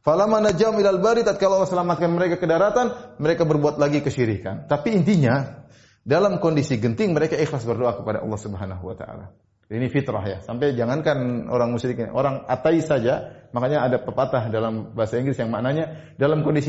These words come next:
genting nggak ada ateis. Ya, ateisme itu nggak ada. Kenapa? Orang-orang ateis dalam kondisi genting dia, mereka juga cari Tuhan. Mereka meminta kepada Tuhan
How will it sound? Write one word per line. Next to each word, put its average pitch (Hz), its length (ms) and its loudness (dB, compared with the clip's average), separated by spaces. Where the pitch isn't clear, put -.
genting 165 160 0
nggak 127 160 2
ada 123 160 2
ateis. 113 480 -4
Ya, 110 160 -10
ateisme 156 480 0
itu 160 80 -2
nggak 120 240 0
ada. - 80 -2
Kenapa? 156 640 -2
Orang-orang 135 400 0
ateis 156 160 0
dalam 143 160 2
kondisi 135 240 2
genting 160 160 2
dia, 175 80 4
mereka 170 320 2
juga 180 160 2
cari 151 240 2
Tuhan. 135 320 2
Mereka 156 240 0
meminta 165 320 2
kepada 151 320 0
Tuhan 170 240 2